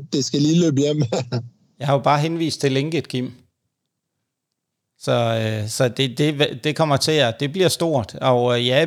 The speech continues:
Speaker 2: jeg regner med at have min egen sektion, der selvfølgelig har en klar forventning om, at, øh,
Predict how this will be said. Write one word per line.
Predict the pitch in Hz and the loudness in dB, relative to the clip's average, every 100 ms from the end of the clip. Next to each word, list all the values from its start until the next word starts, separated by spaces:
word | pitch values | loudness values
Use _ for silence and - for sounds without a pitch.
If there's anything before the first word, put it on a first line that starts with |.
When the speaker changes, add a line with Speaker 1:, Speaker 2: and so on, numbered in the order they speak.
| 131 | 2
Speaker 2:
jeg | 139 151 | 2 2
regner | 156 180 185 | 2 0 0
med | 165 | 0
at | 165 | 0
have | 180 | 0
min | 156 | 0
egen | 139 165 | 0 0
sektion, | 165 147 - 175 165 123 - _ _ _ _ _ _ | -2 -6 -4 -2 -2 -4 -8 _ _ _ _ _ _
der | 135 | 0
selvfølgelig | 123 131 151 156 160 | 0 0 2 4 4
har | 156 | 2
en | 127 | 0
klar | 170 151 | 2 2
forventning | - 123 160 131 120 120 | 0 -2 -2 -2 -4 0
om, | 127 127 | -2 -2
at, | 120 117 | -6 -4
øh, | 117 113 113 | -2 -2 -4